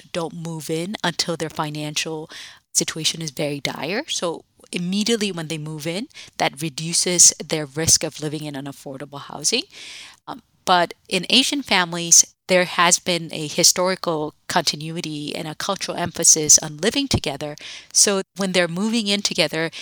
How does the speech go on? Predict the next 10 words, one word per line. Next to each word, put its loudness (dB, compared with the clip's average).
their 2
circumstances 4
are 0
not -4
as 4
dire, -4
so -2
it -4
reduces -2
it -4